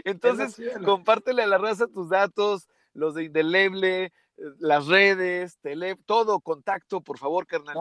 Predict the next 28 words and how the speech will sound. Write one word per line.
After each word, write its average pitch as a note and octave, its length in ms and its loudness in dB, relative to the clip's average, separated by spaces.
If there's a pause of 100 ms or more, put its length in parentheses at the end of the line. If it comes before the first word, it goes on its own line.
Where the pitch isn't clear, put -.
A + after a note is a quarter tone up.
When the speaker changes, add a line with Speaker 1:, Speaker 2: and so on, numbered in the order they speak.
Speaker 2:
Y F#3 40 4
al - 80 2
Speaker 1:
No, - 20 -4
Speaker 2:
aire E3 160 0
Speaker 1:
pues, F#3 80 0
Speaker 2:
ahorita E3 280 -8
Speaker 1:
que E3 40 -16
Speaker 2:
de E3 60 -4
Speaker 1:
si D#3 60 -4
se D#3+ 60 -8
Speaker 2:
nuevo. F3+ 220 -6
Speaker 1:
quieren, G3+ 240 -8 (420)
que D#3 120 -14
si C#3+ 100 -20
se D#3 160 -14
quieren F3+ 240 -4
tatuar, E3 340 -4
ya F3+ 140 0
saben, F#3 480 -4
vengan F3+ 260 -10
a F3+ 60 -10
Indeleble D#3+ 480 -6
Tattoos. F3+ 440 -6
También F3 320 -6
ahí G#3+ 260 -6
en, F3+ 520 -12
en D3 640 -20
Facebook F#3 420 -8